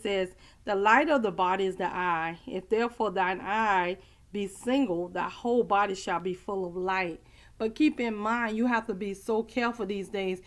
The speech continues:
because we're easily distracted by the things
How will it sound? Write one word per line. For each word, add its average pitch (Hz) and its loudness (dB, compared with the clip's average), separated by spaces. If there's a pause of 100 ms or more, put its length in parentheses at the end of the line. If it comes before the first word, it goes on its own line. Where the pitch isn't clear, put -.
(280)
because 226 0
we're 233 2
easily 285 4
distracted 220 -2
by 190 -2
the 196 -4
things 226 2